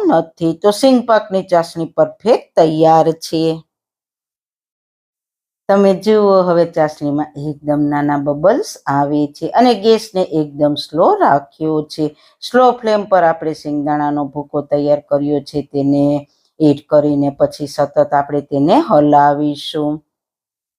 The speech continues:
શરૂઆતમાં તમને મિશ્રણ થોડું ઢીલું લાગશે,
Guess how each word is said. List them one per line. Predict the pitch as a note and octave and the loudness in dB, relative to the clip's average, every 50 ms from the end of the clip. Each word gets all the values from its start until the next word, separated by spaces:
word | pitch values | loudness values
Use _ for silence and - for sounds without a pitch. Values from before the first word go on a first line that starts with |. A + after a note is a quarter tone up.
| _ _ _ _ _ _ _ _ _ _ _ _ | _ _ _ _ _ _ _ _ _ _ _ _
શરૂઆતમાં | - - B3 B3 A#3+ A3+ A3+ A3 G#3+ G#3+ G3 F#3 F3 - | -2 2 2 2 4 4 4 4 4 2 -2 -4 -4 -2
તમને | F3+ F3 E3+ D#3+ D#3 | -4 -4 -4 -4 -4
મિશ્રણ | D3+ D3+ C#3+ - - D3+ D3 C#3 | -4 -6 -8 -10 -10 -12 -12 -12
થોડું | C#3 - C#3 C#3 C#3+ C#3 C3+ | -12 -12 -10 -8 -8 -8 -10
ઢીલું | - C#3 C#3 C#3 D3 E3+ A#3+ C#4+ G4+ F#4+ | -8 -8 -8 -4 -2 0 2 2 2 2
લાગશે, | C#4 D3 C#3+ D3+ D3+ D3+ - - - - D3+ | 2 2 2 0 -2 -4 -10 -16 -10 -6 -6